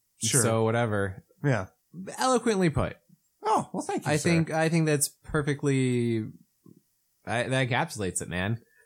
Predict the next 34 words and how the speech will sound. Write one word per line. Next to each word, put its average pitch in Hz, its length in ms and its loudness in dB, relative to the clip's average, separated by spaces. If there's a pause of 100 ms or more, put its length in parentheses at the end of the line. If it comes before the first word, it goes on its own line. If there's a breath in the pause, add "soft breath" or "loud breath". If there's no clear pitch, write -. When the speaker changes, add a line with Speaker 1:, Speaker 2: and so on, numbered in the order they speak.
(160 soft breath)
Speaker 2:
That 147 220 2
said, 190 280 2
you, 151 280 4 (140)
you, 135 500 2
you, 117 240 0
you 104 460 0
triggered 120 480 -2
me. 101 400 -2
And 101 320 0
Speaker 1:
<laughs> 262 60 6
Oh, - 60 6
no. 240 360 4
Speaker 2:
No, 214 140 6
no, 202 200 8
like, 160 180 4
in 147 80 6
a 143 60 4
good 165 160 2
way. 101 360 0 (140)
Uh, 120 460 2 (300)
the 127 160 0
type 147 280 0
of 135 160 0
horror 139 440 2
I 127 180 2
love, 143 460 0 (1000)
meta 135 320 2
horror. 90 520 -6 (200)
Speaker 1:
Okay. 160 460 0
Speaker 2:
Cabin 160 260 0
in 175 80 2
the 170 100 2
Woods, 120 500 2
uh, 117 380 0